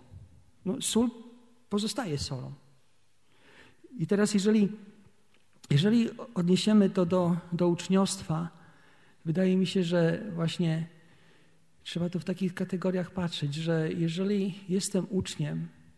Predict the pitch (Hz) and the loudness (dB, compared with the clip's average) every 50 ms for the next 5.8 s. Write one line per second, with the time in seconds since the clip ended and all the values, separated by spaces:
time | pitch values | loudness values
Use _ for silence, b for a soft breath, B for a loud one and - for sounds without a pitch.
0 | _ _ _ - - 170 165 175 170 - - 170 160 151 151 143 180 180 180 175 | _ _ _ -6 -2 -2 -2 -2 -2 -4 -4 -4 -4 -4 -4 -4 -2 -2 -2 -2
1 | 170 - 165 151 - - 160 - - 170 160 151 151 156 156 165 165 b b b | -4 -6 -8 -10 -8 -8 -8 -6 -4 -4 -4 -4 -4 -6 -6 -6 -8 b b b
2 | b b b b b _ 156 151 147 143 156 151 165 - - - 156 156 170 185 | b b b b b _ -2 -2 0 0 -2 -2 -2 -4 -8 -10 -8 -8 -8 -10
3 | - - - 175 165 - - 185 175 156 165 156 160 165 160 - - 151 143 156 | -12 -10 -10 -10 -8 -6 -4 -4 -2 -2 0 0 -2 -2 -4 -6 -8 -8 -8 -8
4 | 160 156 - _ _ - - - - 165 156 151 151 151 151 151 - - - 151 | -10 -12 -14 _ _ -12 -12 -6 -2 -2 0 0 -2 -4 -6 -10 -12 -14 -12 -12
5 | 147 139 - 139 135 143 139 - - - 147 139 139 - 160 | -10 -8 -8 -10 -8 -10 -10 -10 -10 -10 -10 -10 -10 -12 -18